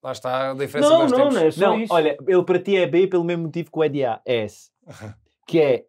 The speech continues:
Speaker 3: ele não abrilhanta os versos como tu
Speaker 2: Não, não,
Speaker 3: gostas.
Speaker 2: não, não, não, não, não. Eu acho que ele teve uma boa prova agora contra o Liken, é uma grande batalha.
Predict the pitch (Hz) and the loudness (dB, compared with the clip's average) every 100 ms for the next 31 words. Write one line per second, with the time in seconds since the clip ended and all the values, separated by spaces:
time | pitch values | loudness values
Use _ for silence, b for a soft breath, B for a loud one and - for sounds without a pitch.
0 | - 165 165 180 180 156 160 165 156 165 | -2 0 2 2 2 0 0 0 0 0
1 | 135 147 143 - 147 220 247 269 269 262 | 2 0 -2 -6 -2 0 2 0 0 -2
2 | 262 262 254 240 233 180 _ 143 143 - | -2 -4 -4 -2 -4 -8 _ -10 -10 -10
3 | - 175 175 175 160 - 151 151 135 156 | -6 -4 -2 -2 -4 -8 -8 -8 -8 -10
4 | 147 156 139 143 139 139 143 135 131 139 | -10 -10 -10 -10 -12 -10 -10 -10 -10 -10
5 | 135 135 131 - 120 120 135 180 175 139 | -12 -12 -14 -12 -12 -12 -12 -12 -14 -12
6 | 127 131 127 117 101 120 151 170 | -10 -10 -8 -10 -12 -12 -12 -14